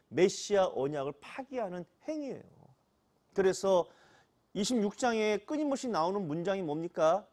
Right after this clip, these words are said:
"나는 너희 하나님 여호와니라." 우리가 창세기를 했지 않습니까? 창세기 일 장에, 일 장에는 삼십일 절까지인데 하나님이라는 이 단어, 즉 엘로힘이라는 단어가 서른두 번 나와요.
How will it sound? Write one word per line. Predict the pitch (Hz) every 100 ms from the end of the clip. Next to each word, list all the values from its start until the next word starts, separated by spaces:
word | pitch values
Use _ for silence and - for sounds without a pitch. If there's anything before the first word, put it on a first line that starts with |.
| -
"나는 | 147 180 190 165 151
너희 | 127 160 175
하나님 | 160 156 147 143
여호와니라." | 127 131 135 127 107 92 87 _ - - _ _ _ _
우리가 | 160 214 220
창세기를 | - 269 254 254 220 202
했지 | 202 214
않습니까? | 170 - 156 151
창세기 | 151 247 254 240 240 233
일 | 170 185 208
장에, | - 226 202 196 175 170 214 - -
일 | 160 208 202
장에는 | 226 202 185 175 196 220 240 - _ _ _
삼십일 | - - 269 - 202 147
절까지인데 | 175 233 214 190 165 165 156 175 175
하나님이라는 | - - - 247 240 233 220 208 196 196 196 190 - _ _ _ _ _ _ -
이 | 196
단어, | - 135 123
즉 | - -
엘로힘이라는 | 147 175 220 226 214 214
단어가 | 175 165 175
서른두 | - 220 208 135
번 | 170 160
나와요. | 104 92 92 90